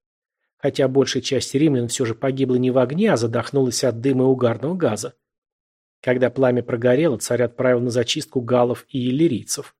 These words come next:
Эти кровожадные варвары должны были добить всех уцелевших, что они и делали с большим удовольствием.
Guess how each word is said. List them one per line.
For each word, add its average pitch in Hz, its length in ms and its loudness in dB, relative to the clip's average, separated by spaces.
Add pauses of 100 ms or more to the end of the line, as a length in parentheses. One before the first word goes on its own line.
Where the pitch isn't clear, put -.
(640)
Эти 196 160 -2
кровожадные 190 600 2
варвары 175 380 2
должны 143 300 0
были 151 160 0
добить 143 340 0
всех - 260 -2
уцелевших, 170 540 -2
что - 160 -2
они 120 220 2
и 120 40 -2
делали 165 300 0
с 147 80 -4
большим 120 420 0
удовольствием. 123 680 -2